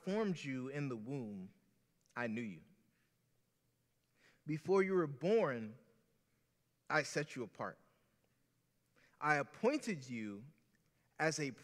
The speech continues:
prophet to the nations." So that word "knew" that's used in Jeremiah one five says, "I knew you."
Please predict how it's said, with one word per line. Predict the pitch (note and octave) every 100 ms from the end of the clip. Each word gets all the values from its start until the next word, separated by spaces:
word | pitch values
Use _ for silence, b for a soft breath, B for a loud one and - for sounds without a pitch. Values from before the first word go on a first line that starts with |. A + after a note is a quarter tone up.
| -
prophet | F#3 A3+ - B2 G#2 - _ _ _ _ _ _
to | - D3+
the | B2
nations." | A#2 A2 - _ - - _ _ _ _ _ _ _ _ _ _ _ _ _ _ _ _ _ _ _ _ _ _ _ _ _ _ b b
So | - F3
that | F#3 G3+
word | F#3+ E3+
"knew" | C#3 F#3+ D3 F3+ - - _ _ _ _ _ _ _ _ _ _ _ _ _ -
that's | C3+ -
used | D3+ D3 C3+ -
in | D3+ B2+ A2+ A2
Jeremiah | C3+ C3+ C3
one | B2 A#2+
five | - B2+ E2+ F2+ - _ _ _ _ _ _ _
says, | - C#3+ C3+
"I | C#3+ F3+ F3+
knew | E3 E3
you." | B2+ A2